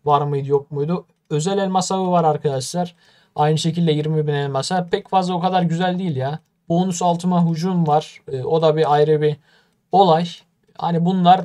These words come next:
bu şekilde gayet güzel. Ee, olanlar için harcama etkinliği gayet bu yani yapılır ya. Yani o yönden bir sıkıntı yok. Bu arada arkadaşlar şu takımdan ben bir ayrılayım. Sonra sıkıntı oluyor.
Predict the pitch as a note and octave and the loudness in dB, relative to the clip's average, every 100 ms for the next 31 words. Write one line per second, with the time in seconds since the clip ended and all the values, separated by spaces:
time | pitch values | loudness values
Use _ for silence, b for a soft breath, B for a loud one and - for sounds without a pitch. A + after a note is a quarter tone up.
0 | - G#3 G3 E3+ D#3 D3 E3+ D#3 C#3+ D#3 | -2 -4 -2 -4 -4 -2 2 4 4 0
1 | _ E3 C#3+ C3 - _ _ _ _ _ | _ 0 0 -2 -10 _ _ _ _ _
2 | _ - B2 - D#3 D#3+ F3 F3 E3 B2+ | _ -10 -8 -2 4 6 6 4 2 0
3 | - F3 E3+ - _ _ _ _ _ _ | -2 -2 -4 -8 _ _ _ _ _ _
4 | D#3 D#3 D#3+ F3 D#3 - C3 C3 C#3+ E3 | 2 2 2 2 2 0 -12 -8 -4 -2
5 | D#3+ D3 D3 - D#3+ E3 E3+ - _ C#3+ | 0 2 2 -2 -6 -6 -6 -14 _ 0
6 | F#3 E3+ D#3+ E3+ G#3+ F#3 B2+ C#3 E3+ - | 2 4 2 2 2 2 2 -2 -4 -10
7 | _ _ _ D3 C#3+ D3+ E3+ D#3+ E3 E3+ | _ _ _ -10 -4 -2 0 0 0 -2
8 | E3 - - E3 D#3+ F3 F3+ - _ _ | -2 -4 -4 -4 -2 -6 -6 -18 _ _
9 | _ _ F3+ - D3+ D#3 E3 D3+ - B2 | _ _ 4 4 6 4 2 -2 -2 -10
10 | - F3+ F3 E3+ E3 E3 E3 E3 D#3+ D#3 | -6 -6 -2 0 0 0 0 0 4 6
11 | E3 D#3 C3+ B2+ - _ _ - D#3+ D3+ | 6 2 0 -4 -10 _ _ -8 -4 -4
12 | - - D#3+ D#3 D#3+ B2+ C3 | -4 -4 -4 0 0 0 -6